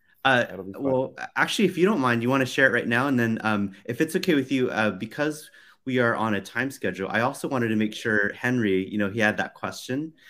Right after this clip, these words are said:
Speaker 1: Uh, I wanted to
Speaker 2: Yeah,
Speaker 1: chat
Speaker 2: why
Speaker 1: about
Speaker 2: don't, yeah,
Speaker 1: that
Speaker 2: yeah.
Speaker 1: too.
Speaker 2: You know what? That's a good segue. So we could just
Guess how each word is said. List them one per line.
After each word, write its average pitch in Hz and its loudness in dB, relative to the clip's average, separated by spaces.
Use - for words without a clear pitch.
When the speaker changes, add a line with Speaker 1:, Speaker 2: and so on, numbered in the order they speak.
Speaker 1:
Uh, 107 0
I 107 2
wanted 117 2
to 180 6
Speaker 2:
Yeah, 208 12
Speaker 1:
chat 113 10
Speaker 2:
why 143 12
Speaker 1:
about 180 0
Speaker 2:
don't, 160 -4
yeah, 202 4
Speaker 1:
that 190 2
Speaker 2:
yeah. 165 6
Speaker 1:
too. 131 2
Speaker 2:
You 151 0
know 170 4
what? 196 6
That's 147 4
a 180 -4
good 156 -2
segue. 151 -2
So 123 -6
we 123 -4
could 165 -6
just 127 -8